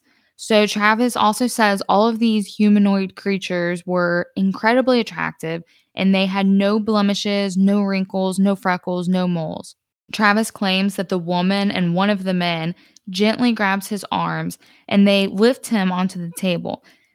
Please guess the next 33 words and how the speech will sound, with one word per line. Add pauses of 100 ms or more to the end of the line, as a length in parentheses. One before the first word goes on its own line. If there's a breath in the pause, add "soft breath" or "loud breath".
Now,
Travis
begins
to
resist,
and
that's
when
the
woman
places
what
looks
like
an
oxygen
mask
over
Travis's
face, (160 loud breath)
and
before
he
can
do
anything,
he
becomes
weak
and
eventually (100)
goes
unconscious.